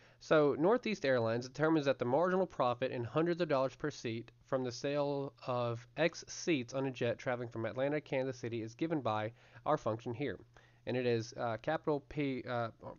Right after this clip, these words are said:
capital P prime of X is equal to the abs-, uh, I'm sorry, yeah,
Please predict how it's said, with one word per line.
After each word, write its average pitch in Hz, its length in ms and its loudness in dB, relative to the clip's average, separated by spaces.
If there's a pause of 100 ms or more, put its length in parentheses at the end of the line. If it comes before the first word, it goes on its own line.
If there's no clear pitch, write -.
(220)
capital 151 280 -2
P 131 200 -6
prime 143 420 0
of 113 100 -4
X 117 300 -8 (300)
is 123 100 -6
equal 123 220 -4
to 123 260 -2
the 113 140 -6
abs-, 131 240 -10
uh, 127 120 -10
I'm 117 120 -8
sorry, 110 240 -8
yeah, 113 80 -10